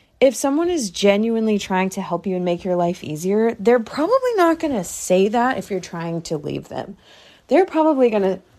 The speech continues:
you know, focus on some other things and hopefully respect your boundaries and realize that,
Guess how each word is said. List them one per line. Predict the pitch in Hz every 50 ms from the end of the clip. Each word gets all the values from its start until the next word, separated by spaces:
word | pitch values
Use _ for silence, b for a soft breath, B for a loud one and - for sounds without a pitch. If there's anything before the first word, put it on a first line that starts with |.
| _ -
you | 196 185 175
know, | 160 151 143
focus | - - 220 220 233 -
on | 240 247
some | 233 269 240
other | 220 208 214 208
things | - 208 196 196 196 196 196 202 190 -
and | - 185 190 180
hopefully | 180 196 202 233 262 254
respect | 247 254 247 - 226 233 220 -
your | 240 220
boundaries | 190 170 170 170 175 170 170 165 165 165 160 165
and | - 170 170 170
realize | 185 202 214 208 196 185 185 180 180
that, | 175 160 160 160 160 -